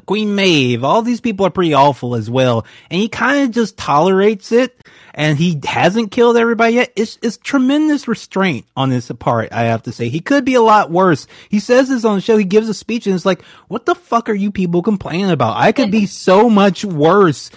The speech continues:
Speaker 1: than I am. Like, Jesus Christ, give me a break."
Speaker 2: Um, there's something, like, weirdly, like, adorable about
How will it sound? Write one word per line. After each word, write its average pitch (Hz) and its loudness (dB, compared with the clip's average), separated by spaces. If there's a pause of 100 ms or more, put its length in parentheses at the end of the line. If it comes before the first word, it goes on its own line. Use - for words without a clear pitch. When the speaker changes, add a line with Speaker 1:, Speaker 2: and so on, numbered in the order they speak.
(160)
Speaker 1:
than 160 2
I 156 2
am. 143 0
Like, 127 0
Jesus 196 -4
Christ, 160 -6
give 175 -2
me 190 0
a 160 0
break." 127 -4 (1160)
Speaker 2:
Um, 226 -16 (120)
there's 285 -10
something, 427 -14
like, 359 -8
weirdly, 233 -18 (480)
like, 202 -14
adorable 214 -16 (160)
about 185 -18